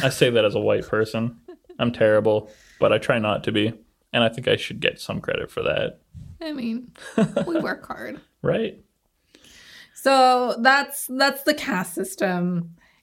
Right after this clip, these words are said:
Speaker 2: It, I don't, it doesn't, does it play a huge role in day-to-day practices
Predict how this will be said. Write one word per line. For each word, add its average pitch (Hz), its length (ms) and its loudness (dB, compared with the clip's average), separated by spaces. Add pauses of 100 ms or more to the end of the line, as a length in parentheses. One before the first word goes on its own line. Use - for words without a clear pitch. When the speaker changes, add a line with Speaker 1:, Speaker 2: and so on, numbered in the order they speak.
(160)
Speaker 2:
It, 190 320 -6 (1400)
I 185 360 -2
don't, 185 260 -4 (140)
it 180 100 -2
doesn't, 202 480 -4
does 190 200 -2
it 339 100 -14
play 214 220 -4
a - 40 2
huge 214 220 -2
role 208 240 0
in 208 60 -6
day-to-day 202 380 -4
practices 214 880 -10